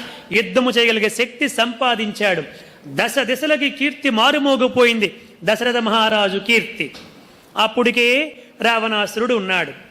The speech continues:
ఈ రావణాసురుడి దగ్గరికి ఈ కీర్తి వెళ్ళింది. దశరథుడంట, వాడికి ఇంత గొప్ప కీర్తి ఉందా, ఇంత గొప్పవాడా,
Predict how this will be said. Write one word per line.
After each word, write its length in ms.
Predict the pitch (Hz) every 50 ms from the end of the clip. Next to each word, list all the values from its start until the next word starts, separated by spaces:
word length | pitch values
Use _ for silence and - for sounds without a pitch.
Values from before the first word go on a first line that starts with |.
| - _ _ _ _ _ _ _ _ _ _ _ - - -
ఈ 140 | 247 285 285
రావణాసురుడి 680 | 269 247 269 294 294 277 277 269 254 - - 226 220 220
దగ్గరికి 360 | 220 202 170 226 277 277 294
ఈ 260 | 262 226 233 240 226
కీర్తి 460 | 220 - - 240 269 269 269 - -
వెళ్ళింది. 560 | 240 214 202 196 185 185 160 147 135 123 110 - - - - - _ _ _ - - - _ _ _ _ _ - - - - - - -
దశరథుడంట, 760 | 135 135 151 156 - 170 175 175 160 175 170 185 190 190 196 214 220 233 247 269 277 277 277 - - - - - - - -
వాడికి 400 | 151 156 170 180 180 185 - 180
ఇంత 180 | 160 170 -
గొప్ప 300 | 202 180 202 196 202 214
కీర్తి 380 | 202 - 214 220 220 208 - 233
ఉందా, 500 | 214 202 190 180 170 156 143 135 120 110 - - - - - - - - - - - -
ఇంత 240 | 147 170 196 185
గొప్పవాడా, 840 | 233 208 233 226 233 240 226 220 214 202 185 180 165 151 139 131 123